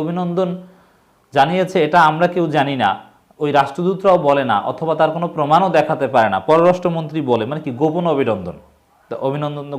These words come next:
গোপন হয় না, অভিনন্দন তো প্রকাশ্য হয়। অভিনন্দন জানিয়ে থাকলেও সেটা ব্যতিক্রমী অথবা একটু দুর্বল অভিনন্দন, এটা হচ্ছে ব্যাখ্যা। এর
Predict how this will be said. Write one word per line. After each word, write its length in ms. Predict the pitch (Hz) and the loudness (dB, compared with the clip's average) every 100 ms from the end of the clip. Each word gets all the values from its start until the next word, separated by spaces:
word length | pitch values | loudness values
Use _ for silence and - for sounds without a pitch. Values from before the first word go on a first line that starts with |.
| 123 | -6
গোপন 220 | 123 123 104 | -6 -8 -10
হয় 120 | 85 | -10
না, 40 | 76 113 | -8 -8
অভিনন্দন 360 | 131 135 139 131 | -8 -10 -12 -10
তো 40 | 156 | -8
প্রকাশ্য 320 | 185 160 - 98 | -2 -2 -4 -8
হয়। 140 | 85 82 _ _ _ _ _ _ 127 | -10 -10 _ _ _ _ _ _ 0
অভিনন্দন 440 | 143 190 196 208 170 | 2 2 2 2 4
জানিয়ে 240 | 151 196 208 | 4 2 0
থাকলেও 320 | 196 196 208 240 - - - | 0 0 0 0 -2 -16 -10
সেটা 220 | 160 185 147 | -2 0 2
ব্যতিক্রমী 560 | 156 160 180 190 190 226 - _ _ _ _ _ - | 0 -2 -2 -2 0 -6 -12 _ _ _ _ _ -6
অথবা 320 | 139 175 170 165 156 - - _ - 165 | -4 2 6 8 8 4 -8 _ -8 -6
একটু 140 | 180 196 143 | -2 -2 2
দুর্বল 340 | 185 185 185 156 | 2 6 6 4
অভিনন্দন, 460 | 123 110 98 82 80 _ _ _ _ | 0 -2 -6 -8 -12 _ _ _ _
এটা 160 | 151 151 147 | -2 0 -2
হচ্ছে 180 | - 104 | -2 -2
ব্যাখ্যা। 280 | 87 - - | -4 -6 -14
এর 60 | - | -10